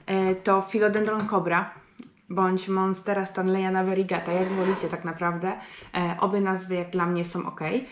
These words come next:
E, pierwszą z sadzonek, są takie malusie w ogóle sadzonki też z mojego, e, z mojej roślinki. Pierwszą z sadzonek jest taka właśnie sadzoneczka cięta, ma tylko takie maleńkie korzenie powietrzne,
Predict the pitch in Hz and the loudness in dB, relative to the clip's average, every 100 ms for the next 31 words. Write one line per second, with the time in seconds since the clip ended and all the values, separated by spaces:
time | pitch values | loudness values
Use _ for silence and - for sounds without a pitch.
0 | - - - 180 180 175 247 240 254 220 | -16 -20 -6 -2 0 0 4 4 4 0
1 | 214 - - 202 175 170 165 185 - - | -2 -12 -8 -4 0 0 -2 -6 -8 -6
2 | 240 240 240 262 262 277 294 294 277 240 | -4 -4 0 2 6 6 4 2 2 2
3 | 240 240 247 247 233 226 214 196 196 196 | 2 2 2 0 0 2 2 -2 0 -2
4 | 202 - 208 214 202 202 190 208 196 202 | -2 -6 -8 -4 -2 -2 -2 0 2 2
5 | 202 - - - 196 196 196 202 202 202 | 0 -6 -20 -6 -4 -2 -2 -2 0 0
6 | 202 - 185 175 208 - - _ 208 208 | -2 -2 -4 -4 -8 -10 -20 _ -6 -4
7 | 202 202 - 185 190 185 180 180 175 - | -6 -6 -8 -6 -2 -2 -4 -6 -10 -18
8 | - - - - - 208 196 180 185 196 | -20 -20 -20 -20 -10 -6 -4 -4 -6 -8
9 | 185 175 175 175 - 180 277 277 254 240 | -6 -6 -4 -6 -8 -10 -4 -4 -2 -2
10 | 214 196 196 190 185 190 196 190 202 196 | -2 -4 -6 -6 -6 -4 -2 0 -2 -4
11 | 196 - 202 269 285 269 254 226 233 226 | -6 -6 -4 -2 2 0 0 0 0 -2
12 | - 233 226 226 | -8 -8 -8 -10